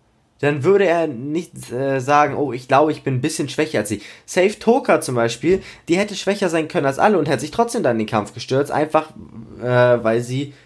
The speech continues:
helfen möchte, weil sie es wirklich will. Nicht, und die sagt sich dann nicht, „Oh, ich bin, äh, zu schwach“, sondern sagt sich, „Ich, ich will da helfen. Äh, da ist mir egal, ob ich vielleicht schwächer bin oder so, ich versuch's zumindest.“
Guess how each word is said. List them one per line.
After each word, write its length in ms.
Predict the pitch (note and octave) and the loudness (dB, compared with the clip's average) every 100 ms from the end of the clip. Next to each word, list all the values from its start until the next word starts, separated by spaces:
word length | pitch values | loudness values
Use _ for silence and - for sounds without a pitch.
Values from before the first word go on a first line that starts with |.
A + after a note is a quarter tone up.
| _ | _
helfen 420 | - C3+ B2+ D3+ D#3+ | -4 0 0 0 0
möchte, 320 | A#3 A#3+ A2+ | 0 0 0
weil 120 | A2 | 0
sie 100 | A#2 | 0
es 80 | - | -4
wirklich 400 | G#2 B2+ B2+ B2 | -6 -6 -8 0
will. 220 | A3 A2 - - | 0 0 -6 -6
Nicht, 340 | E3+ F#3 A2 - | -4 -4 -6 -6
und 160 | C#3 | -4
die 60 | C#3 | 2
sagt 200 | G3+ A3 | 2 2
sich 100 | D#3+ | -2
dann 120 | B2 | -2
nicht, 140 | A2 | -2
„Oh, 200 | C#3 B2+ - - _ | -2 -4 -6 -20 _
ich 180 | A#2+ - | -8 -2
bin, 320 | C3+ B2 - _ - - | -2 -2 -8 _ -20 -14
äh, 240 | A2+ A2 | -12 -12
zu 200 | - - | -14 -10
schwach“, 320 | A#2 - F#3+ | -4 2 2
sondern 200 | F#3+ B2+ | 2 0
sagt 180 | A2 A2+ | 0 -2
sich, 180 | B2+ - | -6 -12
„Ich, 200 | C3 - _ | -14 -16 _
ich 260 | - B2+ B2 | -12 -10 -2
will 120 | D3+ | 2
da 100 | D3+ | 4
helfen. 540 | A#2 D#3+ F#3+ - C3 - _ _ _ _ | 4 2 0 -4 -8 -8 _ _ _ _
Äh, 480 | C3 B2 A#2+ A#2 - | 0 4 6 4 0
da 180 | A#2 B2+ | 0 0
ist 260 | G2+ C3 D3 | 0 -4 -4
mir 80 | |
egal, 300 | C3+ C#3 G#3+ | -2 2 4
ob 100 | F3+ | 2
ich 100 | B2+ | 0
vielleicht 240 | - A#2+ A#2 | -2 -2 0
schwächer 260 | D3 D#3+ | -2 0
bin 100 | C3 | 0
oder 40 | A#2+ | 0
so, 100 | B2+ | -2
ich 180 | B2 B2+ | -6 -6
versuch's 440 | B2+ F3 G#3+ - | -4 -4 -6 -6
zumindest.“ 520 | - G3+ A2 F#2+ - | -4 0 0 -2 -8